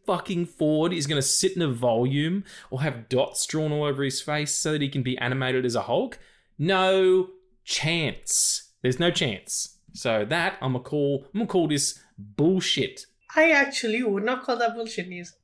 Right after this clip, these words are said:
Speaker 2: I
Speaker 1: You
Speaker 2: think he will very well have dots on his fucking face
Speaker 1: You
Speaker 2: and be
Speaker 1: think?
Speaker 2: the Red Hulk.
Speaker 1: I don't know, man.
Speaker 2: Yes.
Speaker 1: I don't know. I just, I, I, he does, he doesn't seem to be that patient.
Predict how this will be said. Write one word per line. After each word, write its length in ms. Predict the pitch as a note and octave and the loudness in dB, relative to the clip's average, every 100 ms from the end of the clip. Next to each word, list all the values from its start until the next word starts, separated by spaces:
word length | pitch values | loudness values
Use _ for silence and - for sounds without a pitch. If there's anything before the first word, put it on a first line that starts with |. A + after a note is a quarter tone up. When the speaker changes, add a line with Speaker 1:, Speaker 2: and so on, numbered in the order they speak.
| - | -2
Speaker 2:
I 60 | A#3 | -2
Speaker 1:
You 60 | |
Speaker 2:
think 340 | A3+ G3 A3+ F3+ | 0 -2 -2 -8
he 300 | A#3 - A3+ | -14 -10 -4
will 320 | A3+ G#3+ G3+ | 2 2 2
very 260 | A#3 B3 B3 | 2 2 2
well 260 | B3 B3+ | 0 0
have 280 | B3+ B3 G#3+ | 4 2 4
dots 300 | A3 A#3 - | 4 4 2
on 100 | G#3 | 0
his 160 | G#3 G3 | 0 -2
fucking 320 | G#3 - F#3 | -4 -4 -6
face 320 | F#3 B3 - - - | -2 -2 -4 -16 -12
Speaker 1:
You 160 | F3 A3+ | -2 0
Speaker 2:
and 100 | F#3+ | 2
be 60 | D#4+ | 6
Speaker 1:
think? 80 | - | 6
Speaker 2:
the 60 | A#3 | 6
Red 160 | G#3+ G#3 | 4 2
Hulk. 360 | G#3+ G#3 - - - | 0 -2 -10 -14 -6
Speaker 1:
I 160 | B3+ | -2
don't 180 | C#4 C#4+ | 0 0
know, 280 | C#4+ D4 D4 | -2 -2 -2
man. 180 | C#4+ C#4+ | 0 2
Speaker 2:
Yes. 280 | D#4+ E4 A#3+ | 4 2 2
Speaker 1:
I 80 | |
don't 160 | C4+ C#4+ | -2 -2
know. 480 | E4 F4 F4+ E4+ A#3+ | 0 0 2 0 0
I 120 | G3+ | -2
just, 400 | A3+ - B3+ - - | -4 -4 -4 -6 -8
I, 280 | - - F#3+ | -10 -6 -8
I, 60 | - A3+ | -6 -4
he 220 | F3+ G3+ | -2 -2
does, 180 | G3 G#3 | -2 -4
he 80 | G#3+ | -4
doesn't 360 | G#3 A3 A#3 | -6 -6 -6
seem 220 | F#3 A3+ F#3+ | -4 -2 -2
to 100 | E3+ | -2
be 140 | F#3+ | -2
that 260 | F3 E3+ - | -2 -2 -4
patient. 720 | F#3 B3+ C#4+ - - - | -2 0 0 -2 -4 -8